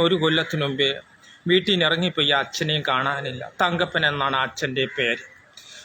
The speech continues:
ഈ സഹോദരി ആരതി ആണ് സഹോദരി എന്ന് നമുക്ക് മനസ്സിലാക്കാം. ആ ദുഃഖ കണ്ണീരോടെ തന്നെ ആ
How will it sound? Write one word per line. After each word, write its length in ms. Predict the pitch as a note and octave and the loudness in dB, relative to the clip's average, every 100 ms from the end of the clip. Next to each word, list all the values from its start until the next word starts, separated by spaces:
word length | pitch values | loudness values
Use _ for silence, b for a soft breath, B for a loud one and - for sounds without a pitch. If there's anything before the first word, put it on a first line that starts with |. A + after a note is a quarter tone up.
| - | -2
ഈ 20 | D3+ - | -2 0
സഹോദരി 380 | D3 D#3+ D#3 C3+ - - - _ C#3+ | 0 0 -2 -6 -12 -20 -20 _ 0
ആരതി 360 | D3+ D#3+ D3 C#3+ - _ - | 2 2 0 -6 -10 _ -2
ആണ് 160 | D3 C#3+ B2+ | 0 0 -2
സഹോദരി 440 | D3 D#3 C#3+ B2 - _ | -2 0 0 -2 -6 _
എന്ന് 140 | F3 D#3+ | -6 -4
നമുക്ക് 240 | C#3 B2+ D3 | -4 -4 -4
മനസ്സിലാക്കാം. 500 | C#3 B2+ - C3 - - B B B E3+ | -4 -6 -6 -6 -8 -20 B B B 0
ആ 20 | F3+ E3+ | 2 2
ദുഃഖ 240 | E3 A3 F3+ | 2 0 2
കണ്ണീരോടെ 580 | D#3+ F3+ E3 D#3+ D#3 D3 D3+ | 0 2 4 4 4 2 2
തന്നെ 200 | C#3+ C#3 - - B B B | 2 2 0 -4 B B B
ആ 20 | D#3+ | 2